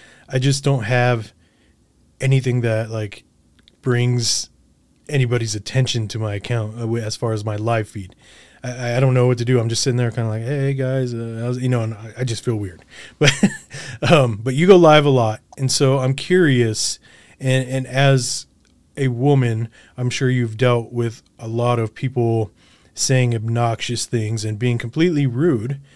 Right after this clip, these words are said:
And, and I'm just wondering, how, how do you deal with something like that? Like, how,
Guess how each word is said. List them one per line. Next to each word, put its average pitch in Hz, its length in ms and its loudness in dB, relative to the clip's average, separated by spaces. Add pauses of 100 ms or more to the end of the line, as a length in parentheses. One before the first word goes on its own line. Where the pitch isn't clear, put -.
(300)
And, 131 220 -6
and 147 120 -4
I'm 170 120 2
just 180 160 -2
wondering, 147 400 2
how, 135 320 0 (100)
how 139 180 -4
do - 140 -4
you 175 60 0
deal 131 320 2
with 123 160 4
something 104 320 -6
like 98 180 -8
that? 101 180 -10
Like, 104 160 -8
how, 139 260 -4